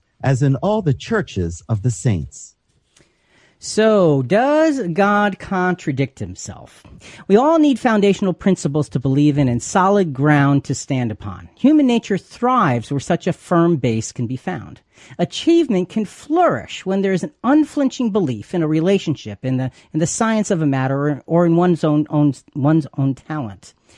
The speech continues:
Speaker 2: For Bible-believing Christians, this foundation does not get any more significant than the unwavering character of God himself.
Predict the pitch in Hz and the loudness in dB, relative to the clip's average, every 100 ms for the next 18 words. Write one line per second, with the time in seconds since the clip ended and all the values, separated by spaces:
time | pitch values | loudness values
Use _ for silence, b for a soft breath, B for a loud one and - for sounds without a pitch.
0 | b b b b - 180 196 294 311 247 | b b b b -2 2 4 4 2 2
1 | 226 196 180 - 190 - 135 120 - - | 0 0 -2 -2 -6 -4 -6 -6 -8 -6
2 | 135 247 - 277 262 202 160 147 156 139 | -2 -2 -2 -2 0 0 0 0 -2 -2
3 | 127 160 220 - 208 190 175 156 156 - | 0 0 -2 -2 -2 -2 0 -2 -4 -6
4 | 139 156 226 185 123 101 131 156 147 147 | -2 -2 -2 -4 -6 -8 -4 0 0 -2
5 | - 233 285 254 254 226 214 180 160 - | -2 2 2 2 0 0 -2 -2 -4 -8
6 | - 294 208 - 110 82 139 - 156 147 | -2 2 2 0 -6 -6 -8 -8 -6 -4
7 | 120 120 117 165 - - _ | -4 -4 -6 -8 -8 -12 _